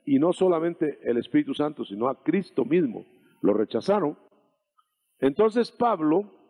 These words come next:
fue mandado, "Ve a los gentiles, a este pueblo que estás hablándole,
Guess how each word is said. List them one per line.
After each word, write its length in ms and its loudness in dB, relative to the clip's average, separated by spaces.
fue 200 0
mandado, 680 -2
"Ve 240 2
a 100 -2
los 200 -2
gentiles, 680 -2
a 180 0
este 340 -2
pueblo 560 -2
que 100 2
estás 420 -2
hablándole, 720 -2